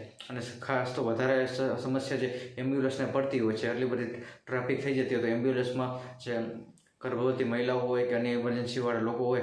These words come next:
હાર્ટ એટેકના, આ બધા લોકોને કેવડી સમસ્યા અહીંયા કને પડી રહી છે. તો હળવદના નેતાઓની એ જવાબદારી બને છે, કર્તવ્ય બને છે, તો એ કર્તવ્ય એમનું ક્યાં ભૂલાઈ ગયું? અહીંયા ઓવરબ્રિજ,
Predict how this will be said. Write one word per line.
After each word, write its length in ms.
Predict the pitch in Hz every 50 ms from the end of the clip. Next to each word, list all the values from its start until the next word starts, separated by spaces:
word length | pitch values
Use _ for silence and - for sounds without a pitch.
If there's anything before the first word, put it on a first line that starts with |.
| -
હાર્ટ 200 | 117 117 113 117
એટેકના, 380 | 117 110 131 120 113 117 117 117 113 - - - -
આ 60 | 123
બધા 240 | 120 117 127 120 127
લોકોને 380 | 120 120 120 120 131 127 127 120
કેવડી 240 | - 139 135 135 131
સમસ્યા 440 | 135 - 131 131 131 - - 143
અહીંયા 180 | 127 127 123 127
કને 80 | 127 120
પડી 280 | 123 139 147 143 135
રહી 180 | 113 110 110 110
છે. 200 | 107 - 120 113 120 120 - - - -
તો 100 | 131 120
હળવદના 360 | 117 120 131 135 131 135 127
નેતાઓની 500 | 117 120 117 117 139 131 131 131 127 127 120 123 - - - -
એ 120 | 131 120
જવાબદારી 460 | 123 123 123 127 123 131 135 131 123
બને 220 | 123 127 123 127 123
છે, 260 | 123 - 131 120 113
કર્તવ્ય 460 | - 120 123 117 - 147 135 131 127
બને 240 | 120 123 127 127 123
છે, 180 | 120 127 131
તો 120 | 123 127 127
એ 80 | 120
કર્તવ્ય 400 | 123 135 127 127 127 139 131 131
એમનું 240 | 131 127 131 127 123
ક્યાં 220 | - 160 156 135 120
ભૂલાઈ 260 | 123 120 117 113 -
ગયું? 280 | 110 110 110 110 110 - - - - _ _
અહીંયા 160 | 135 131 120
ઓવરબ્રિજ, 460 | 123 131 135 131 - 135 135 131 131